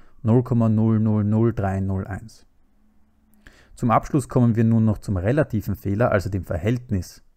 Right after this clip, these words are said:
zwischen dem absoluten Fehler und dem tatsächlichen Funktionswert. Und dafür erhalten wir hier null Komma null zwei neun Prozent. Also auch der ist in dem Fall sehr, sehr klein.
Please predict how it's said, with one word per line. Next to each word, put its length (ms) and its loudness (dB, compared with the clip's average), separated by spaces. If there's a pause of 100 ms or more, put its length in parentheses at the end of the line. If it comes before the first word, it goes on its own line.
(160)
zwischen 460 -8 (160)
dem 80 -12
absoluten 520 -4
Fehler 400 0 (280)
und 220 -2
dem 180 -6
tatsächlichen 680 -4
Funktionswert. 920 -4 (400)
Und 180 -8
dafür 400 2
erhalten 500 -2
wir 120 0
hier 460 0 (340)
null 260 4
Komma 300 2
null 480 2 (340)
zwei 380 0
neun 460 -2 (100)
Prozent. 560 -8 (380)
Also 280 -6
auch 160 -6
der 460 0
ist 180 -10
in 80 -4
dem 200 -4
Fall 280 -6 (320)
sehr, 280 -10
sehr 180 -6
klein. 440 -10